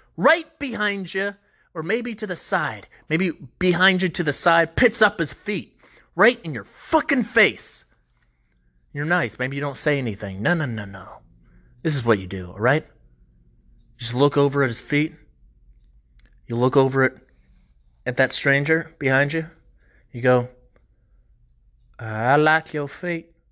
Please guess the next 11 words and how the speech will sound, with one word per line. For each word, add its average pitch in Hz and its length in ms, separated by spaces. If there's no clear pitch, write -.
Can 143 160
I 147 120
touch 190 380
'em?" 220 140
"No, 143 300
no, 180 240
you 156 120
can't 113 240
touch 113 240
my 98 140
feet." 95 300